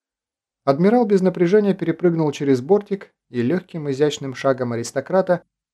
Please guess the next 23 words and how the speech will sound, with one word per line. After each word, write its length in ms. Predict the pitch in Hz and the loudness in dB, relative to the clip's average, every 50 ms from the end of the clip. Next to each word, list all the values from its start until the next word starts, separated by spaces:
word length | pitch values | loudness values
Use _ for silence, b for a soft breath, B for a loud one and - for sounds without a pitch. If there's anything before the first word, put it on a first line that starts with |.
| _ _ | _ _
подошел 420 | - 143 135 151 - - 226 226 | -2 0 2 2 2 2 0 0
к 80 | 220 - | 0 2
повернувшемуся 800 | - 175 165 170 165 190 214 214 208 - 202 196 180 - - 175 | 0 2 4 4 2 2 0 -2 -2 -2 -2 -2 -2 -2 -4 -2
в 60 | 151 | 0
его 220 | 135 131 123 120 117 | 2 2 2 0 -2
сторону 420 | - - 160 165 170 165 170 170 | -2 -2 -2 -2 0 -2 -2 -2
Берсу. 480 | 160 139 127 113 - - - 117 101 - _ _ _ _ _ _ _ _ _ _ _ _ _ _ _ _ _ | 0 2 0 0 0 -4 -12 -16 -16 -16 _ _ _ _ _ _ _ _ _ _ _ _ _ _ _ _ _
Они 200 | 117 120 127 127 | -4 -2 2 2
обменялись 540 | 120 117 120 131 131 131 127 117 117 120 - | 2 2 2 0 -2 0 -2 -2 -2 -6 -10
спокойными 580 | - - 123 - - 131 120 117 117 113 120 | -8 -8 -8 0 2 2 2 2 -2 -6 -6
взглядами, 640 | 117 123 135 165 202 214 202 196 190 190 185 170 - _ _ _ _ _ _ _ - | -8 -6 0 2 2 2 4 2 0 0 0 -2 -4 _ _ _ _ _ _ _ -4
потом 320 | - - - 208 214 208 | -4 -2 -2 -6 -4 -4
адмирал 420 | 202 175 185 190 185 196 196 - - | -2 0 2 4 4 4 4 4 2
раздвинул 560 | 151 156 151 143 151 165 170 160 156 147 139 | 2 2 2 2 0 0 0 2 2 0 -2
губы 280 | 139 151 147 143 143 135 | -2 -4 0 0 0 0
в 40 | |
едва 320 | 135 135 131 127 135 135 131 | 0 -2 -2 2 4 4 4
заметной 460 | 120 135 131 131 127 123 - 127 123 | 4 0 -4 -4 -6 -6 -6 -6 -4
улыбке 580 | 120 127 135 175 208 202 - - 196 180 175 - _ _ | 0 2 2 2 2 0 0 -2 -2 -2 -2 -6 _ _
и 60 | 117 | -10
негромко 520 | 117 117 117 117 123 120 117 110 104 113 110 | -8 -8 -6 -4 -2 -2 -4 -4 -8 -14 -16
спросил: 560 | - - 131 131 123 - - - 82 - _ _ _ _ _ _ _ _ _ _ _ _ _ _ _ _ _ _ _ _ _ _ _ _ _ _ _ _ _ _ | -10 -4 -2 -2 -2 -2 -10 -14 -16 -16 _ _ _ _ _ _ _ _ _ _ _ _ _ _ _ _ _ _ _ _ _ _ _ _ _ _ _ _ _ _
«Ты 320 | 120 117 117 113 110 | -8 -6 -6 -6 -8